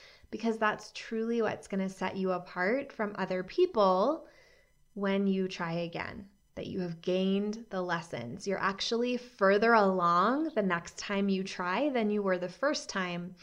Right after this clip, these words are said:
because of all the things that you have learned. The second time that I did my New Year's planning event, I made thousands of dollars from it. I had hundreds of people register.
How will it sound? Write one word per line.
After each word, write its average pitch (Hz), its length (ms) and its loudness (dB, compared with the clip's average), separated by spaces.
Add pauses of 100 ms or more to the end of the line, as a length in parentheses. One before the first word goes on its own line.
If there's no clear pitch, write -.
(280)
because 214 640 0
of 196 240 -4
all 180 200 -2
the 185 140 -4
things 175 340 -8
that - 140 -8
you 180 140 -4
have 170 180 -2
learned. 175 460 -8 (400)
The 190 100 -2
second 190 580 0
time 208 560 0 (120)
that 202 180 -2
I 190 180 4
did 185 760 2
my 180 600 -2
New 185 240 0
Year's 190 360 0
planning 196 400 0
event, 285 560 2 (340)
I 202 120 2
made 214 480 4
thousands 208 580 2
of 196 140 0
dollars 170 760 2
from 175 240 -6
it. - 320 -10 (300)
I 190 40 -4
had 180 540 0 (260)
hundreds 208 600 -2
of 196 160 -6
people 185 380 -6
register. 180 760 -6